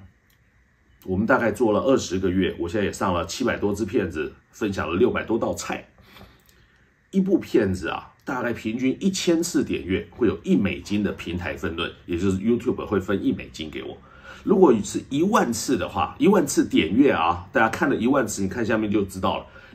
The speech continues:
一万次点阅大概就会分十美金给我，十美金就是三百多块钱台币吧。如果有两万次点阅就六百块钱，我平均频道啊，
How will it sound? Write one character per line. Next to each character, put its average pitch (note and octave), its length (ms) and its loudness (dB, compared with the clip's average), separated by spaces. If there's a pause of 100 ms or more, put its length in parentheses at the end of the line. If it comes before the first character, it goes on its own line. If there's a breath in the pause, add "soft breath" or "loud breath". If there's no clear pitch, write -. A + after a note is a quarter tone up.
一 D#3+ 100 -2
万 G3 220 6
次 C#3 160 -2
点 F#2 200 0
阅 G2 140 2 (100)
大 A2 120 0
概 G#2 140 0
就 G#2 120 -2
会 G2+ 80 2
分 G#2 220 -4
十 - 260 -6
美 G#2 180 -2
金 E2 220 -10
给 C2 140 -8
我， - 160 -10 (180 soft breath)
十 - 180 -4
美 E3 160 2
金 C3+ 200 2
就 C#3 100 4
是 A2+ 160 0
三 C3+ 280 -4
百 G#2 160 -2
多 A2+ 160 0
块 G2+ 180 -4
钱 E2 200 -8
台 F2 200 -8
币 E2 160 -8
吧。 - 200 -10 (1000 loud breath)
如 G3+ 140 0
果 G#3 100 12
有 E3+ 140 12
两 D3+ 340 4
万 F3+ 160 4
次 D3 160 0
点 F2+ 180 -2
阅 F#2 180 2
就 G2+ 140 0
六 F#2+ 140 2
百 D2+ 140 -4
块 C#2+ 160 -10
钱， C2 180 -12 (400 soft breath)
我 C3+ 160 4
平 A2+ 480 -2
均 E3+ 240 4
频 G2+ 240 -2
道 A2 160 2
啊， E2 240 -2